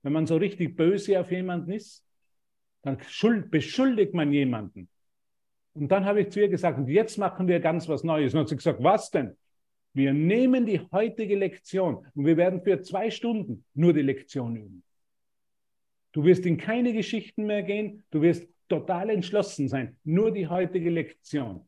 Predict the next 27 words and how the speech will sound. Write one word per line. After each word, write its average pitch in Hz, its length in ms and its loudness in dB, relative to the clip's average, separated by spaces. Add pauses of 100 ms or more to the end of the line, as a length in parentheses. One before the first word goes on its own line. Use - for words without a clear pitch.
(320)
Und 131 180 -6
wir 160 120 2
haben 180 120 0
die 190 80 4
Lektion 190 760 0 (180)
für 170 260 2
zwei 208 320 0
Stunden 214 720 -4
gelesen, 226 680 4 (200)
ausgesprochen 190 960 -4
und 160 180 -2
gedacht. 135 320 -4 (840)
Und 143 240 -2
das 175 160 4
ist 156 140 -2
Entschlossenheit 131 800 -4
für 127 120 -12
mich. - 340 -20 (520)
Ich 127 220 -10
bin 151 260 2
frei, 190 640 -2 (100)
was 147 180 -6
ich 160 120 -6
mit 151 160 -2
meinem 160 320 -2
Geist 151 360 -4
mache. 107 400 -12